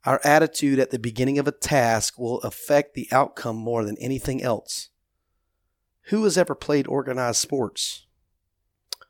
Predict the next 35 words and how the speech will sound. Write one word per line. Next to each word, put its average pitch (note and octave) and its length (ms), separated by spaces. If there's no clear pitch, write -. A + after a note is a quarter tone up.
What C#3 220
type - 300
of A#2 80
message B2 480
would A2 160
the A2 60
coaches - 520
try C3+ 220
to B2+ 60
send D3+ 540
to, - 180
into D#3+ 280
your F#3 120
mind D3 360
before B2+ 280
the A#2+ 80
game? A#2 440
Was C#3 200
it C#3 120
one B2 320
of B2 140
positive, D3 640
motivating, D#3+ 840
or C3+ 180
is A#2+ 100
it - 100
one C#3+ 180
that B2 120
got C3+ 220
you B2 80
questioning C3 560
your A#2 160
ability A#2+ 340
to - 160
succeed? A2 600